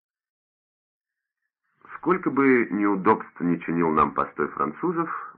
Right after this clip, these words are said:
мы так к ним привыкли, что теперь места себе не находили, и нам, детям, дом казался пустым и вымершим.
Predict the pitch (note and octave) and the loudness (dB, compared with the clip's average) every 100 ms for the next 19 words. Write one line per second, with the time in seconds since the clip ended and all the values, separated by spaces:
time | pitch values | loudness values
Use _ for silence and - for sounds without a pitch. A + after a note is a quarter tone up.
0 | - D#3+ F#3 - F3+ - G#2+ F2 D#2 C#2+ | -2 0 2 2 0 0 -2 -2 0 -2
1 | D#2+ E3+ - - - _ - - - - | -2 -4 -6 -10 -10 _ -20 -20 -20 -4
2 | C#3+ C#3+ D3 F3 D3+ C3+ C3+ C#3 A#2 B2 | -2 0 2 2 4 4 4 0 -6 -2
3 | A2+ A2+ G#2+ G2+ G2 F#2+ F#2+ F2+ F2 - | 0 0 0 2 0 0 0 0 -4 -10
4 | - - - - C#3 F3 D#3+ C3+ D#3 D3 | -20 -20 -8 0 4 4 4 2 0 2
5 | B2 A#2+ A#2+ A2 F#2+ G#2 G2 F#2+ G2 F#2+ | 2 2 2 2 2 2 2 -4 -4 -4
6 | B2+ B2+ A#2+ F#2+ E2 D2 C2+ C2+ - - | -2 -2 -2 -6 -4 -2 -4 -6 -8 -12
7 | G1+ | -14